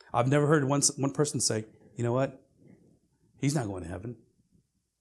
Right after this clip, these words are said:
And we have to understand that those that God has, has th-, those that God knows,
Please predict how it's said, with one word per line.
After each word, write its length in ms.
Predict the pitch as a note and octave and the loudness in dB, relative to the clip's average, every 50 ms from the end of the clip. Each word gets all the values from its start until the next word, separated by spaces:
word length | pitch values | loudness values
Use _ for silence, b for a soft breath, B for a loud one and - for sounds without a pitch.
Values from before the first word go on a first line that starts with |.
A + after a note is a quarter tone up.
| _ _ _ _ _ _ _ b b b b b b | _ _ _ _ _ _ _ b b b b b b
And 340 | G#3+ A3 G#3+ G3 F#3+ - - - | 10 10 10 10 8 4 0 4
we 120 | G3 G#3 | 6 8
have 180 | D4+ A#3+ A3 - | 8 8 6 6
to 80 | - A3 | 6 6
understand 500 | G#3+ G3 F#3 - - A3 A3 G#3+ G3 F3+ | 6 6 4 4 6 6 8 8 8 8
that 260 | F3 D#3+ E3+ - D3+ | 8 6 6 2 0
those 520 | C#3+ C#3 E3 G3 A#3+ B3 A3+ G3 E3 C#3 B2+ | 4 4 6 6 6 6 6 6 6 6 4
that 160 | B2+ B2 A#2+ | 2 0 2
God 300 | C#3+ E3 F#3 F#3 F3+ D#3 | 2 2 4 4 4 4
has, 340 | D3+ C#3 B2+ B2 - - b b b b - | 2 2 2 0 -2 -6 b b b b -2
has 320 | D3+ C#3 C3 B2 A#2+ - | 0 2 2 2 0 -4
th-, 240 | - C3+ B2 E3 C#3+ | -4 2 2 2 6
those 240 | C3+ F#3+ A#3 B3 G3 | 6 6 6 8 6
that 500 | G#3 D3 C#3 - - - - - - - | 4 2 2 -2 -8 -18 -20 -20 -14 0
God 240 | - E3 F3+ E3+ C#3+ | 4 6 6 6 6
knows, 520 | C3+ C#3+ C3+ A2+ F#2 D#2 - - - - | 2 2 0 0 -2 -4 -6 -6 -8 -8